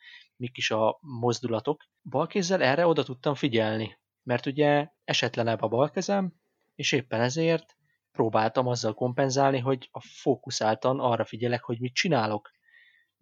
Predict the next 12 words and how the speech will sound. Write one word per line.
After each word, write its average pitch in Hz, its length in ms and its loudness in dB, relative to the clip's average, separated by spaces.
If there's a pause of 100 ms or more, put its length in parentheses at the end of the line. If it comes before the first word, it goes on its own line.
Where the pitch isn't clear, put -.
(100)
És 120 140 -8
lehet, 139 300 2
hogy 131 140 0
egyébként 117 500 -2
hosszabb 123 420 -4
idő 113 260 0
alatt 117 480 0 (440)
értem 117 380 -2
el 110 140 0
ugyanazt 113 520 -4
a 110 340 -4 (200)
teljesítményt, 120 720 -4